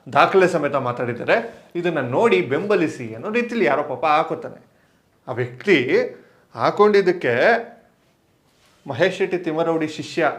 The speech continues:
ಅಂತ ಅವನ ಹೆಸರು, ಕೆ ವಿ ಪ್ರಜ್ವಲ್, ಯಕ್ಷ ಪ್ರತಿಭೆ. ಈ ವ್ಯಕ್ತಿ ಹಾಕೋತಾನೆ, ಅವ್ನ ನಂಬರ್ ಹಾಕಿ,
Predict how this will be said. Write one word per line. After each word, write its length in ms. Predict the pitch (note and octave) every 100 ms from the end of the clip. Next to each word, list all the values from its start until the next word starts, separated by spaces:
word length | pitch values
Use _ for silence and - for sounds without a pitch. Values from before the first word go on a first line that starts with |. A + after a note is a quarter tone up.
| D3
ಅಂತ 180 | A#2 A#2
ಅವನ 160 | G#2
ಹೆಸರು, 560 | G2+ - C3 F3+ - - _ _ -
ಕೆ 180 | E3+ F#3
ವಿ 180 | F#3 F3+
ಪ್ರಜ್ವಲ್, 840 | F3 D3 C3 D3+ E3 A#2+ - - _ _ _ _ -
ಯಕ್ಷ 280 | E3 D#3+ -
ಪ್ರತಿಭೆ. 800 | F3+ - D3+ E3 E3 - - _ _ _ _ _ _ D#3
ಈ 40 |
ವ್ಯಕ್ತಿ 280 | E3+ F3+ A3+
ಹಾಕೋತಾನೆ, 760 | G3 F#3 E3 D#3+ A#3 A#3 - _ _ _ _
ಅವ್ನ 260 | C#3 D3 D3+
ನಂಬರ್ 260 | D#3 F3 E3+
ಹಾಕಿ, 320 | D#3 D#3+